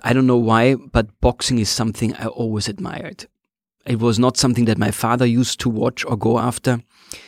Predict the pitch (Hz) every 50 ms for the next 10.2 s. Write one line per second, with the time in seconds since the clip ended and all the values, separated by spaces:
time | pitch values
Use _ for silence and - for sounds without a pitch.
0 | - - _ _ _ 123 107 98 120 117 - 107 - - 123 113 110 - - 117
1 | 107 98 98 107 104 104 104 104 107 - 131 110 110 101 113 113 110 - - -
2 | 113 101 98 - - - - - 123 123 117 120 110 - - 113 110 104 - -
3 | 117 110 104 - - - - - _ - - - - - _ - 127 139 135 -
4 | 127 117 117 135 139 131 131 123 110 113 117 120 117 120 107 101 117 110 - -
5 | - 131 127 120 117 113 - 120 113 107 113 113 113 110 113 113 113 110 - 120
6 | 113 110 - - 120 110 104 113 120 123 123 - _ _ _ _ _ _ _ _
7 | - 123 113 107 220 - - - 110 107 104 - 208 - 180 - 139 170 165 131
8 | 117 104 110 120 113 117 110 - - - 117 120 117 110 104 104 107 110 104 -
9 | - - - 117 113 113 113 107 107 104 101 92 - _ - 113 107 - - -
10 | - 107 107